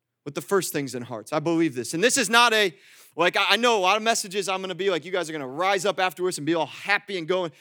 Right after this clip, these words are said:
This is one that I, I'm gonna say something. You're gonna have to go home and wrestle.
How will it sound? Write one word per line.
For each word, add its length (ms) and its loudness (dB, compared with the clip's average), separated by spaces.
This 180 0
is 120 -4
one 180 0
that 80 2
I, 160 4
I'm 100 0
gonna 140 -4
say 160 2
something. 300 -6
You're 120 2
gonna 200 -4
have 120 -2
to 60 -12
go 80 -2
home 120 -4
and 100 -8
wrestle. 380 -6